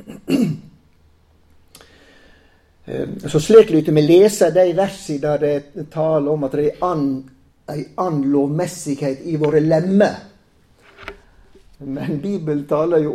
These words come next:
om at det som er født på nytt, da blir jo kroppen vår også gjort til et tempel for Den hellige ande som bor i oss. Og dermed så kan kroppen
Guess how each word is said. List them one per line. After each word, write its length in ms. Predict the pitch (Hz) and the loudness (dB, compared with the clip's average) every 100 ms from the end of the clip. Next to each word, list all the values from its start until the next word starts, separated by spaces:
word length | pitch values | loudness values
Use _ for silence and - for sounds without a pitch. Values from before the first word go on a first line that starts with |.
| 175 | -4
om 100 | 156 | -2
at 140 | 143 147 | -4 -2
det 140 | 175 | -4
som 140 | 160 147 | -2 -4
er 100 | 147 | -2
født 240 | 175 156 147 | -4 -4 -2
på 140 | 156 180 | 0 0
nytt, 380 | 190 - - - _ _ _ | -2 -4 -20 -20 _ _ _
da 160 | 165 | -6
blir 240 | 160 180 180 | -4 -2 -4
jo 60 | 147 | -6
kroppen 640 | - 240 240 - - 147 120 | -4 -4 -4 -10 -4 -4 -2
vår 300 | 143 139 - | -2 -2 -2
også 260 | 202 143 | -2 -2
gjort 240 | 160 202 - | -4 -6 -6
til 100 | 165 | -6
et 160 | 156 - | -6 -8
tempel 560 | 226 208 139 - 123 117 | -8 -6 -8 -8 -10 -6
for 160 | 151 | -4
Den 160 | 151 139 | -2 -2
hellige 480 | 156 190 180 165 165 | 0 2 2 0 -2
ande 320 | 208 202 135 - - | -2 0 0 -2 -18
som 200 | - 170 | -6 -2
bor 200 | 214 247 | -2 0
i 140 | 160 117 | 0 -2
oss. 220 | - - _ _ _ _ _ _ _ _ _ _ _ _ _ _ | -6 -20 _ _ _ _ _ _ _ _ _ _ _ _ _ _
Og 140 | - 147 | -8 -2
dermed 380 | 208 185 196 175 | 0 0 -2 -4
så 120 | 170 | -8
kan 400 | - - 202 143 - | -10 -10 -8 -8 -10
kroppen 640 | - 262 - - 131 110 | -4 -4 -4 -4 -4 -4